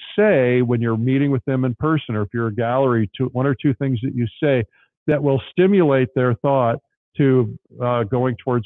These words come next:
buying the painting. You know, I was, I was in Silicon Valley. I started a, a, a, a, a, uh,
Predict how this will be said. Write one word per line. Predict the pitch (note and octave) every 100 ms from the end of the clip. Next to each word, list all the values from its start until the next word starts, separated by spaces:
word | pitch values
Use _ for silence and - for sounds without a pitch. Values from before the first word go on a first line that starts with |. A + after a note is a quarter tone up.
| -
buying | A#2 A#2+ A#2
the | G#2+
painting. | B2+ B2 A#2 D#2 _ _ _ _
You | C3
know, | C3 C3
I | D3
was, | C#3 A2+ - -
I | C3+
was | C3 B2 -
in | B2 -
Silicon | D#3+ D3 D3 B2+
Valley. | A#2 B2 B2 B2+ A#2+
I | A2+ G#2+
started | - B2+ A#2+ G#2+
a, | G2+ F#2+ _ G#2
a, | G#2 A2+
a, | G#2 F#2 G2 _
a, | G#2+ G2+ G2 -
a, | G#2+ G#2+ G2+
uh, | G2